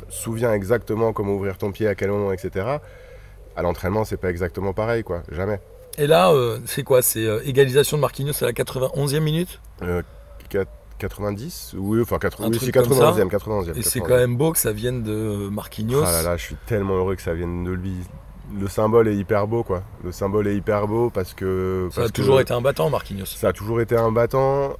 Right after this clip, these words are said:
Speaker 1: Alors certes, là, il, il, il est en position de, il est en position de milieu sur ce match, mais Silva s'en va, euh, à, à la fin de cette, de, de cette, euh, cette compétition,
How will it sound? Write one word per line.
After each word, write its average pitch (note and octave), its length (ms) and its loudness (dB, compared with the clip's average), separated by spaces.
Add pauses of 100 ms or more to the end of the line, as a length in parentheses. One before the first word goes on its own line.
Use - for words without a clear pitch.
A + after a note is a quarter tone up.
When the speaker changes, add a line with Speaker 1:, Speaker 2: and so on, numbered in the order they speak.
(180)
Speaker 1:
Alors G2 200 -2
certes, - 300 0
là, A2 160 0
il, F2+ 180 -4 (240)
il, F2+ 180 -6
il F#2 100 -4
est G2 40 0
en F#2 80 0
position F#2 560 -4
de, F2+ 340 0
il F2+ 100 -4
est - 20 0
en F2+ 100 0
position F#2 380 -4
de G2+ 40 -2
milieu A2 360 0
sur G#2 160 -4
ce - 100 -6
match, A#2+ 340 2
mais G2+ 220 0 (460)
Silva A2+ 420 2
s'en A#2 200 0
va, A#2+ 240 2 (320)
euh, F2+ 580 2
à, - 20 -4
à F2 60 -2
la F2 80 0
fin F#2 160 -4
de F2+ 40 -2
cette, - 280 -4
de, E2+ 220 -2
de E2+ 160 -4
cette, F2+ 280 -4
euh, E2+ 220 -2
cette - 180 -6
compétition, F#2 600 -2